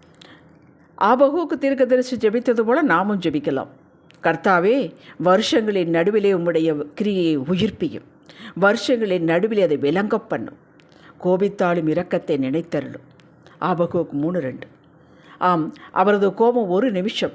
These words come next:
அவரது இரக்கங்களுக்கு முடிவே இல்லை. அவர் உயிர்ப்பிக்கிற தேவன், விளங்க பண்ணி அவர் நம்மோடு தான் இருக்கிறார் என்பதை காண்பிக்கிற தேவன்.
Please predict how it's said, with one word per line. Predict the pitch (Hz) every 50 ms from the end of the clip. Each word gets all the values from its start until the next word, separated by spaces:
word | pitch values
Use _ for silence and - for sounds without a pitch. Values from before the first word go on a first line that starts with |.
| - -
அவரது | - 165 165 156 151 156
இரக்கங்களுக்கு | 147 160 170 190 190 - 240 214 202 202 196 202 - - 190
முடிவே | 147 143 151 151 160 175 165 175 175
இல்லை. | - 120 - - - _ _ _ _ _ _ _ _ _ - - - - -
அவர் | - - 180 190 175
உயிர்ப்பிக்கிற | 175 208 185 247 247 254 262 254 - - 214 170
தேவன், | 127 123 123 120 120 127 - - _ -
விளங்க | 151 180 190 208 226 247 247 233 254 240
பண்ணி | - - 233 220 247 277 285 -
அவர் | - 180 165 165 156
நம்மோடு | 156 156 156 165 190 220 233 240 233
தான் | 254 277 294
இருக்கிறார் | 269 175 180 226 233 - 240 233 233 247 240
என்பதை | 196 175 175 185 175 170 -
காண்பிக்கிற | - 202 190 233 262 254 269 254 262 - 175 147
தேவன். | 143 131 110 107 - -